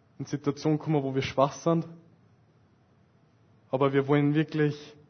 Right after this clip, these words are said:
eine Freude dabei haben, weil wir wissen, hey, wenn wir schwach sind, dann kannst du groß werden. Vater, ich, ich möchte dich bitten,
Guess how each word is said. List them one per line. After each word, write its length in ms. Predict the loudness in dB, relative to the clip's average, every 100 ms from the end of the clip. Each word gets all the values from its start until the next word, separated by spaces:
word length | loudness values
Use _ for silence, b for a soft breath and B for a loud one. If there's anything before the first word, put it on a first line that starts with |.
| _ _ -12
eine 100 | -10
Freude 380 | 0 2 4
dabei 240 | 2 0 0
haben, 180 | 0 0
weil 140 | -2
wir 200 | -2 -2
wissen, 280 | -2 -4 -4
hey, 220 | -2 -2
wenn 160 | -4 -4
wir 100 | -4
schwach 280 | -2 0 -2
sind, 300 | -2 -8 -6
dann 120 | -6
kannst 300 | -6 -10 -8
du 60 | -10
groß 400 | -6 -6 -4 -2
werden. 240 | 0 -2 B B B B
Vater, 400 | 2 4 4 4
ich, 220 | 0 0 -4 -10 -20 b b b b b b _
ich 100 | -2
möchte 320 | 0 0 -2
dich 80 | 0
bitten, 460 | 4 4 2 -4